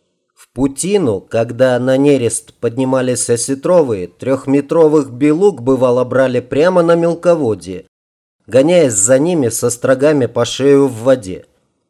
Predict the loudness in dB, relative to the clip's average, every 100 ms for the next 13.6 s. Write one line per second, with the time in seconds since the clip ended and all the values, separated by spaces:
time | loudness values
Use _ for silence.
0 | _ -12 -4 2 2 2 -2 0 0 2
1 | -2 -2 -2 0 2 0 -2 -4 -2 0
2 | 0 -2 -10 -10 -8 -8 -12 _ _ _
3 | _ _ -4 -2 -2 -6 -6 -6 -4 -6
4 | -2 0 0 -2 -4 -4 2 2 0 -2
5 | -4 -4 -8 -6 -6 -6 -12 -14 -14 -8
6 | 0 2 2 -4 -12 -12 -20 _ _ _
7 | _ _ _ -16 -2 2 4 4 2 0
8 | 0 2 0 -2 0 -2 0 -2 -2 -6
9 | 0 0 0 -6 -6 -4 -4 0 -2 0
10 | -6 -4 -2 0 0 -2 -4 -8 -2 -2
11 | 0 -6 -8 -8 0 2 2 0 -2 -4
12 | -6 -2 0 0 -2 -2 -2 -2 -4 -6
13 | -8 -8 -8 -8 -8